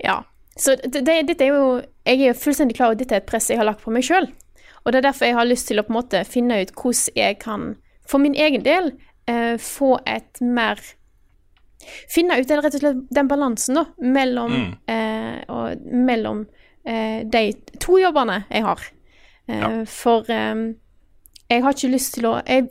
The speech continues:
Speaker 1: jeg har ikke lyst til å bli utbrent, og det er derfor jeg tar tak nå før det blir et problem.
Speaker 2: Mm.
Speaker 1: Eh, så dette er mest for å på en måte si fra hvor jeg står, eh, gi et lite innblikk i hvordan jeg har det. Eh, dere skal ikke synes synd på meg.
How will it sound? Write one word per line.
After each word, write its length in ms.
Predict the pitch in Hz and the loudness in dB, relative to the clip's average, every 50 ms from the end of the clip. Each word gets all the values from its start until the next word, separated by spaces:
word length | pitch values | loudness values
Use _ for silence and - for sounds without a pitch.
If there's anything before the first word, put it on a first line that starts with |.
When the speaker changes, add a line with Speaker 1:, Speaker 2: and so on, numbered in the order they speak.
| - - | -2 -2
Speaker 1:
jeg 80 | 262 254 | 0 0
har 100 | 294 294 | 2 0
ikke 240 | 330 - - 285 285 | -2 -4 -2 -2 -2
lyst 120 | 285 - | 0 0
til 80 | 269 233 | -2 0
å 40 | 269 | 0
bli 120 | 269 262 | 0 0
utbrent, 340 | 262 254 269 330 320 - - | 0 0 0 0 0 -2 -2
og 60 | - | 0
det 40 | 254 262 | 2 2
er 60 | 294 | 2
derfor 120 | 277 - 240 | 0 0 -4
jeg 100 | 247 - | -4 -4
tar 100 | 269 262 | -8 -2
tak 260 | - 294 240 247 - | 2 2 2 2 2
nå 120 | 247 247 247 | -2 -2 -2
før 240 | 247 - 233 208 208 | -2 -2 -2 0 0
det 160 | 233 233 220 | 0 -2 -2
blir 200 | 220 202 190 220 | -4 -4 -4 -4
et 120 | 240 - | -6 -6
problem. 460 | - - 285 285 320 359 339 233 - - _ _ _ _ _ _ _ _ _ - | -6 -4 -2 0 0 0 0 0 -2 -6 _ _ _ _ _ _ _ _ _ -4
Speaker 2:
Mm. 380 | 107 117 127 117 92 85 78 - - _ | -4 -2 -2 -2 -4 -6 -8 -12 -8 _
Speaker 1:
Eh, 400 | 240 240 247 247 247 247 254 254 - | -2 0 2 2 2 0 0 -2 -4
så 160 | - - 285 269 | -4 -2 -2 -2
dette 160 | - 247 269 240 | 0 0 0 0
er 60 | 233 | 2
mest 260 | 247 254 247 - - | 0 0 -2 -4 -6
for 120 | - 233 220 | -6 -4 -4
å 40 | |
på 60 | 233 240 | -4 -4
en 60 | 247 | -4
måte 120 | - 226 | -4 -4
si 240 | - - 254 233 233 | -4 -2 -2 -2 -4
fra 220 | 233 - - 226 214 | -4 -2 -2 -4 -4
hvor 220 | - - 269 247 | 0 -2 0 2
jeg 100 | 247 247 | 2 0
står, 340 | - - 277 311 359 370 - - _ _ _ _ _ _ _ - | 0 2 2 2 2 0 -4 -12 _ _ _ _ _ _ _ -4
eh, 260 | 254 247 247 240 247 | -2 0 0 0 0
gi 200 | - 247 254 269 | -2 0 0 0
et 80 | 262 254 | 0 0
lite 180 | 247 262 262 269 | -2 -4 -2 -2
innblikk 300 | 247 254 247 233 214 202 | -2 0 0 0 -2 -4
i 40 | 208 | -4
hvordan 180 | - 247 233 - | -6 -4 -4 -2
jeg 80 | 233 | 0
har 120 | 240 220 202 | 2 2 2
det. 220 | 202 247 302 285 - _ - - - _ _ _ _ | 2 2 0 0 -4 _ -20 -20 -20 _ _ _ _
Eh, 120 | - 226 226 | 0 0 2
dere 240 | 214 277 285 - 294 | 2 2 0 0 -2
skal 160 | 269 330 320 | -2 -2 -4
ikke 140 | - - 254 | -2 -4 -6
synes 300 | - - 277 262 262 - | -2 0 0 2 2 0
synd 380 | - - 339 311 254 220 - - | 0 0 2 2 2 0 0 -4
på 80 | 233 226 | -2 0
meg. 300 | 254 320 392 403 339 | 0 0 0 0 -4